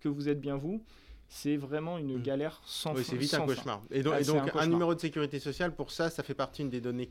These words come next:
Speaker 2: clés.
Speaker 1: Exact.
Speaker 2: Malheureusement, euh, donc ça veut dire qu'on parle d'un Français sur deux quand même.
Speaker 1: C'est ça.
Speaker 2: Et donc là, il y a un Français sur deux qui, euh, en une semaine, s'est retrouvé sensiblement plus à risque d'usurpation d'identité.
Speaker 1: Et exactement.
Speaker 2: Ouais.
Speaker 1: Et après, ce qui,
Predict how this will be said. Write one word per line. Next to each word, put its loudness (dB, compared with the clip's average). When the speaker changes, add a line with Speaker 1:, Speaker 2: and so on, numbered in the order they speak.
Speaker 2:
clés. 2
Speaker 1:
Exact. 4
Speaker 2:
Malheureusement, 6
euh, -2
donc -4
ça 0
veut 0
dire -2
qu'on -6
parle 0
d'un -2
Français -10
sur -8
deux -4
quand -12
même. -10
Speaker 1:
C'est -10
ça. -10
Speaker 2:
Et -8
donc -4
là, 6
il 6
y 4
a 2
un 0
Français -4
sur -6
deux -2
qui, -6
euh, -4
en -4
une -4
semaine, -4
s'est -10
retrouvé -4
sensiblement 0
plus -4
à 4
risque 0
d'usurpation -8
d'identité. -8
Speaker 1:
Et -2
exactement. 0
Speaker 2:
Ouais. -4
Speaker 1:
Et 4
après, 2
ce -2
qui, -10